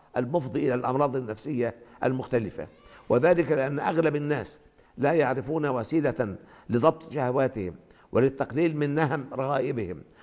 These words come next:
وشره أط-، أطماعهم في هذه الحياة الدنيا". وهنا يتضح وجه آخر من أوجه الإعجاز التشريعي،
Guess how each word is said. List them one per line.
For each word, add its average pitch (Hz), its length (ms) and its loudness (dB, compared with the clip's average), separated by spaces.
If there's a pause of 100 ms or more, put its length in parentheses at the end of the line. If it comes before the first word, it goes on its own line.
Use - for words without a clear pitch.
(140)
وشره 139 560 4
أط-، 90 200 -10 (140)
أطماعهم 107 600 -2 (300)
في 131 220 4
هذه 143 240 4
الحياة 120 280 -4
الدنيا". 104 420 -2 (440)
وهنا 139 380 4
يتضح 127 420 -2
وجه 117 360 -2
آخر 123 400 -2 (340)
من 110 160 0
أوجه 117 360 2
الإعجاز 113 360 2
التشريعي، 110 680 2